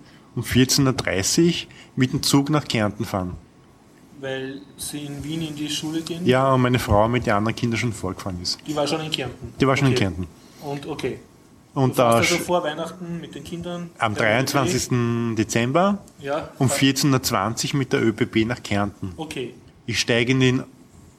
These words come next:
Speaker 2: Super.
Speaker 1: äh, in Wien-Meiling ein,
Speaker 2: Mhm.
Speaker 1: in den Railjet,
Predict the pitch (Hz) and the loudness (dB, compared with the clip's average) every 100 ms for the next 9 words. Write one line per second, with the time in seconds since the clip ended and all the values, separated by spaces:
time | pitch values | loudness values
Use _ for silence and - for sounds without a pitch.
0 | - _ _ _ - - 131 131 120 117 | -20 _ _ _ -20 -14 -10 -4 -4 -2
1 | 113 113 127 - - 64 123 123 123 62 | -4 -4 -6 -10 -10 -10 -10 -12 -14 -12
2 | - - 135 113 131 131 104 107 131 123 | -12 -8 -2 2 2 4 2 2 0 0
3 | 143 240 - 170 156 214 - - - - | 0 -2 -4 -12 -10 -10 -12 -20 -20 -4
4 | 131 127 123 110 117 117 180 196 | 2 4 4 4 4 4 2 0